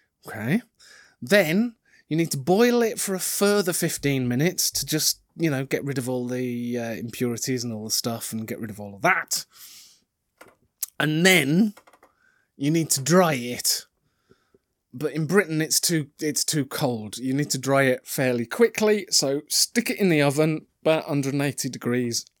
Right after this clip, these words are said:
until it's dry. Just to dry it and, and get rid of all the, uh, all the impurities. So, about an hour's worth of work,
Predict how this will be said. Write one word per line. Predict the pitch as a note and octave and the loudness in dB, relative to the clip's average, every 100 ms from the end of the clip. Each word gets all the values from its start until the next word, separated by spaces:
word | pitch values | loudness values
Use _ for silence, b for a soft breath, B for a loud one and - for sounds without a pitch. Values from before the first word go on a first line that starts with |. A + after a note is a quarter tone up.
| - | -10
until | C3+ A#2+ C#3+ | -8 -4 -4
it's | A2+ | -4
dry. | G#2+ B2 A2+ F#2 F2 - _ B B B B B B - | -6 -4 -4 -8 -16 -20 _ B B B B B B -14
Just | A#2 D3 - | -4 0 0
to | B2 | -2
dry | A#2 C3+ C3+ | 0 2 2
it | B2+ B2 - | 2 0 -4
and, | A#2+ B2 A#2+ A#2 | -10 -8 -8 -8
and | A#2+ A#2+ | -8 -6
get | B2 | -6
rid | B2 A2+ | -6 -8
of | A#2 | -8
all | A2 | -8
the, | A2 A2 G#2+ A2 | -8 -8 -6 -6
uh, | A2 G2+ - _ b b b b b | -8 -10 -16 _ b b b b b
all | - A2 | -8 -6
the | A2+ | -6
impurities. | A2 A#2+ G#2 - F#2+ F2+ - b b _ b b b b | -6 -4 -6 -6 -12 -12 -12 b b _ b b b b
So, | - C#4 B3 - _ _ - - _ _ | -2 0 0 -2 _ _ -20 -20 _ _
about | C4+ C4+ G#3 | 2 2 2
an | A3+ | 2
hour's | G#3+ F#3+ F3+ | 2 4 2
worth | E3 D#3+ | 2 2
of | D3+ | 0
work, | B2+ B2 B2+ C3+ - - | 0 0 0 -2 -8 -14